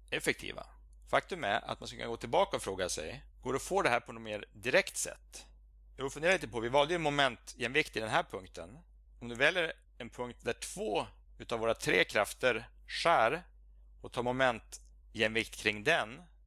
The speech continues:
då måste ju den sista kraften, M G, också skära den här punkten. Annars så skulle den skapa ett nettomoment som inte går att ta ut av de flera krafter. Vi hade bara tre krafter. Från det argumentet ser vi att den här punkten måste vara precis ovanför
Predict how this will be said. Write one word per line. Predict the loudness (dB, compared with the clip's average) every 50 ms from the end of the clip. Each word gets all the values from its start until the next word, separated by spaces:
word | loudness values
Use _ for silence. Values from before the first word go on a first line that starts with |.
| -20 -14
då | -12 -6
måste | -6 -4 -4 -4 -4
ju | -4 -4
den | -2
sista | 0 0 2 2 2 2 2 2 2
kraften, | 2 0 0 -2 -2 -6 -6 -2
M | 0 0 0 0 -2
G, | -2 0 0 0 0 -2 -6 -12 -20 -20 -20 -6 -2
också | 0 0 0 0 0 -2 -2 -4 -4
skära | 0 2 4 4 4
den | 2 0
här | -2 -6
punkten. | -6 -10 -14 -14 -14 -14 -16 -16 -16 -18 -20 -20 -14 -10
Annars | -6 -4 -2 -2
så | -2 -2
skulle | -2 -4 -4 -4 2
den | 6 6 6 6 4 0 -8 -16 -14
skapa | -14 -12 -8 -6 -8 -2 0 0
ett | 0 0 -4 -10 -18 -12
nettomoment | -4 -2 0 0 0 -2 -6 -8 -6 -4 0 0 0 0 -2 -6
som | -8 -6
inte | -6 -6 -6 -6 -6 -6
går | -4 -6
att | -4
ta | -4
ut | -6 -4 -4 -6
av | -8
de | -8 -8
flera | -6 -4 -4 -2
krafter. | -2 -2 -2 -2 -4 -6 -4
Vi | -2
hade | -2 -2 -2
bara | -2 -4
tre | -4 -4 -8 -10 -10
krafter. | -10 -12 -16 -16 -18 -20 -20 -20 -20 -20 -20 -20 -20 -16
Från | -12 -2 2
det | 4
argumentet | 4 4 4 2 0 0 0
ser | 0 0
vi |
att | 0 0
den | 2
här | 2 2 2
punkten | 0 -2 -8 -8 -8 -8 -8
måste | -6 -6 -6 -6 -4 -4
vara | -4 -4
precis | -4 -4 -2 0 0 2 0 0 -2 -2
ovanför | 0 0 2 0 0 0 -2 -4 -4 -4 -6 -10